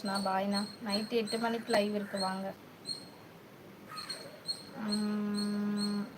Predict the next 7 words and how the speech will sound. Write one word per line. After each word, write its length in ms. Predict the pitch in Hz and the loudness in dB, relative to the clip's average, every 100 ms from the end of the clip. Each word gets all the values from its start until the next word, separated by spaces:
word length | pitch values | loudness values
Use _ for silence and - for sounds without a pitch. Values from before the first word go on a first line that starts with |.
| 214 | 4
வாட்ச்மேன் 500 | 214 240 - 269 254 | 4 4 2 2 4
ஐயா, 560 | 226 220 233 254 262 | 6 6 4 6 6
அவருடன் 540 | 226 208 214 214 240 277 | 4 4 2 2 2 0
பேசிட்டு 400 | 226 233 240 226 | 0 0 -2 -4
இருந்தேன். 400 | 220 202 202 196 | -2 0 2 2
அப்படியா? 800 | 196 208 - 262 226 208 208 196 | 0 -2 -2 6 8 8 8 6
ஓகே. 500 | 202 - 202 196 | 0 -2 0 0